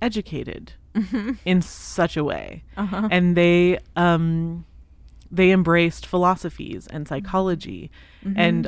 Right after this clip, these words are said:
Speaker 1: all kinds of things that are a part of how we grow up.
Speaker 2: Mm-hmm.
Speaker 1: Um,
Speaker 2: Yeah.
Speaker 1: we, I just, I mean, like,
Speaker 2: Yes.
Speaker 1: just think about for a second, um,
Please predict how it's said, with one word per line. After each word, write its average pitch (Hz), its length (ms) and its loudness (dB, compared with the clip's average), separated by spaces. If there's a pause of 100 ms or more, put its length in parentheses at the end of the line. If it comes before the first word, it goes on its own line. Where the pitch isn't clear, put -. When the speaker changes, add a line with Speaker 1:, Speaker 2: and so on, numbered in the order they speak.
(140)
Speaker 1:
all 214 280 4
kinds 233 360 2
of 214 140 -2
things 160 680 -4 (400)
that 170 380 2 (180)
are 202 540 4 (400)
a 220 60 -4
part - 480 0
of - 180 -10
how 156 580 -2 (580)
we 165 380 -4
grow 156 280 0
up. - 340 -8 (320)
Speaker 2:
Mm-hmm. 180 400 -4 (460)
Speaker 1:
Um, 165 580 2 (240)
Speaker 2:
Yeah. 196 240 0
Speaker 1:
we, 175 80 -2 (200)
I 180 120 2
just, 202 380 -2 (520)
I 185 120 2
mean, 185 260 4
like, 170 180 2
Speaker 2:
Yes. - 500 2
Speaker 1:
just - 280 2
think 226 200 4
about 165 300 4
for 165 140 4
a 160 80 2
second, 143 640 -4 (1000)
um, 156 560 0